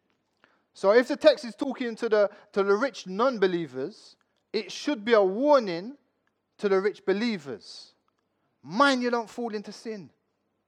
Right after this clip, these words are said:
So if we can deduce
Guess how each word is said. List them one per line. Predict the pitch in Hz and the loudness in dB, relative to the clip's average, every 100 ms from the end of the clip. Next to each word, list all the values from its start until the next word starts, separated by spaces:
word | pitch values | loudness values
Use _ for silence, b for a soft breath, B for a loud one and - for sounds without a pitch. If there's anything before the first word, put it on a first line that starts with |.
| _ _ _ _ _ _ _ _ _ _ | _ _ _ _ _ _ _ _ _ _
So | - | 0
if | 208 | 4
we | 311 | 4
can | 330 294 220 - | 4 0 -4 -8
deduce | 233 170 254 320 285 - - | -8 -4 0 2 0 -4 -18